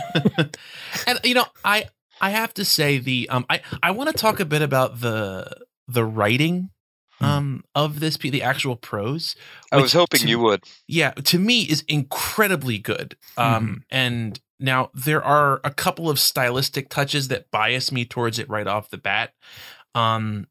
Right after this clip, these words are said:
Speaker 1: there is a, so, so first of all, uh, it uses a lot of sentence fragments in a very, you know, cyberpunk way. Like that,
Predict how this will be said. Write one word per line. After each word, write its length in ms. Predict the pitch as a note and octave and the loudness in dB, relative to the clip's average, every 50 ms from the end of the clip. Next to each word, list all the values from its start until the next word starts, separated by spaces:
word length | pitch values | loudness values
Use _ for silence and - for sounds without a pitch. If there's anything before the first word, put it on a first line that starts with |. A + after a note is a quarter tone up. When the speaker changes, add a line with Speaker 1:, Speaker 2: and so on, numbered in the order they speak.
| _ _ | _ _
Speaker 1:
there 360 | - B2+ C3+ C#3+ D3 D#3+ C#3 - - | -4 0 2 2 2 2 0 -4 -6
is 520 | C3+ C#3 C#3 C3+ C3+ C3 B2+ A#2+ - - - | -4 -2 -2 -2 -2 -2 -4 -4 -4 -6 -6
a, 240 | - B2+ A#2+ A#2 A2+ | -6 -4 -4 -2 -2
so, 280 | - - D3+ C3 F#2 - | 0 2 0 0 0 -2
so 200 | - - D3 B2+ | -4 -2 -2 -4
first 380 | B2 - - F3+ F#3 D3+ - | -4 -4 -2 0 0 0 -2
of 120 | D#3+ C#3+ C3+ | -2 -2 0
all, 320 | C3 B2+ B2+ B2+ B2+ B2 A#2+ - - - - - - - - _ - | 2 2 4 2 2 0 -2 -6 -12 -14 -14 -14 -14 -14 -14 _ 0
uh, 240 | B2 A#2+ A#2+ A#2 A2 | 2 4 4 4 2
it 140 | - C#3+ C3 | 0 -2 -4
uses 320 | C3+ C#3+ D3+ D#3 C#3+ D3+ | -2 0 0 2 2 2
a 60 | D3 C3+ | 0 0
lot 280 | B2+ B2 B2 C3 C3+ | 2 2 4 4 4
of 160 | C#3 C#3+ C3+ | 2 0 0
sentence 380 | - - - D3 G#2 A2+ A#2+ - | 0 0 0 -2 -2 -2 -2 -2
fragments 540 | - - A#2 G#2+ G#2 G2 G#2+ G#2+ G2+ - - | 0 2 2 0 0 0 -4 -6 -6 -6 -6
in 80 | G#2+ | -8
a 80 | G#2+ G2+ | -8 -6
very, 360 | G2 A2+ G#2+ G#2+ A2+ A2 A2 | -2 0 0 0 0 0 -2
you 380 | A2+ A2+ G#2+ G2+ - A2 A2+ A2 | -4 -4 -4 -6 -6 -8 -8 -8
know, 360 | G#2+ G2+ G2 G2+ F#2+ F#2 - _ - | -6 -6 -6 -6 -6 -8 -12 _ -6
cyberpunk 640 | - - - B2+ A#2+ - B2 A2+ - - A#2 A2 G2+ - | -2 0 2 2 0 0 -2 -4 -2 -2 -2 -2 0 0
way. 120 | A2+ A2 - | -2 0 0
Like 140 | C3 B2 A#2+ | 0 0 0
that, 200 | C#3+ D#3+ - | 0 0 -2